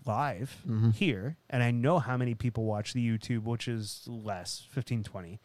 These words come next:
Speaker 2: Yeah.
Speaker 1: on average. They get, get some steam once in a while. But, like, the thing is, like,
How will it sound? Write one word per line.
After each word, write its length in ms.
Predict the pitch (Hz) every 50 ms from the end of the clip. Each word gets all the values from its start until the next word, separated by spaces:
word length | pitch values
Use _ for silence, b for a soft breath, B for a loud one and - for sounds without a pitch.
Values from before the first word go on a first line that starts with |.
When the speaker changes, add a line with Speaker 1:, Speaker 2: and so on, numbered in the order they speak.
| b b b
Speaker 2:
Yeah. 220 | b 104 110 104 -
Speaker 1:
on 100 | 113 113
average. 300 | 107 104 101 107 113 113
They 140 | 120 120 107
get, 180 | 107 110 107 - - - _ -
get 120 | - 107
some 160 | - - 110 101
steam 220 | - - 110 104
once 200 | 101 98 95 -
in 40 | 101
a 40 | 104
while. 160 | 98 101 - B B B B B B B B B B
But, 80 | - 143
like, 220 | 143 139 135 -
the 80 | 131 107
thing 180 | - 143 139
is, 160 | 165 185 156
like, 240 | 127 113 110 - -